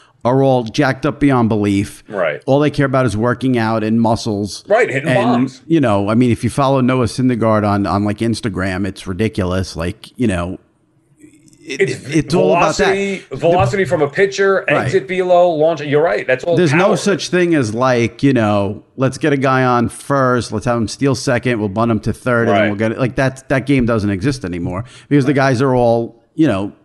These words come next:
Speaker 1: muscle heads and they wanna hit the ball five hundred feet.
Speaker 2: Or, or the two hitter hitting the ball the other way to move the runner over, maybe gets a base hit, hit and runs, things like that. That,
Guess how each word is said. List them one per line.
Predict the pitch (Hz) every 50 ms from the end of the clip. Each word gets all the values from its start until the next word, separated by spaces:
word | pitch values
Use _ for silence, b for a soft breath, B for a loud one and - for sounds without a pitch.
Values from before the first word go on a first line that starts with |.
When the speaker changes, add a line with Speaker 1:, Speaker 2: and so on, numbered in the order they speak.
| _ _ _ _ -
Speaker 1:
muscle | 120 120 135 160 - - 127 92
heads | 98 110 113 110
and | 120 120
they | 117
wanna | 117 113 107
hit | 98 -
the |
ball | 101 110 110 104
five | 101 101 101
hundred | 107 98 - -
feet. | - 151 233
Speaker 2:
Or, | 220 220 208 202 - -
or | 208 196 185 165
the | 165
two | 139 - - 208 202
hitter | 175 175 185 180 180 165 147
hitting | 143 160 170 175 165
the | 165 151
ball | 139 151 156 151 151 151 147 147 151 147
the | 131 135 151
other | 151 147 147
way | 143 143 147 147
to | 139 131
move | 131 135 143 143 135 127
the | 139
runner | 131 135 135 131 131 131 135
over, | 135 135 135 127 131 131 131 131
maybe | 131 127 131 131 135 135
gets | 139 135 135
a | 131
base | 110 135 131 131 127 - -
hit, | 135 127 123
hit | 143 135 139
and | 143
runs, | 135 131 131 135
things | 139 170 185 180 151
like | 170 147 135 139
that. | 165 175 175 160 143 -
That, | - - - -